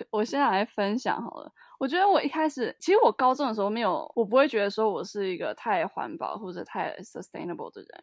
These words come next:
可能就是知道这件事，然后就，哦，如果心有余力的话，就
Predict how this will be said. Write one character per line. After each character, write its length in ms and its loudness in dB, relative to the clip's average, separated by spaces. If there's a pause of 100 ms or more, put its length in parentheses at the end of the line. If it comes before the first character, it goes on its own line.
(160)
可 100 -6
能 120 -2
就 80 2
是 120 -6
知 140 -6
道 160 6
这 40 -6
件 200 -2
事， 220 -10
然 100 -8
后 160 -2
就， 200 -4
哦， 200 -2
如 80 -8
果 180 -6
心 200 -8
有 100 -4
余 140 -10
力 120 -10
的 120 -12
话， 200 -6
就 140 -12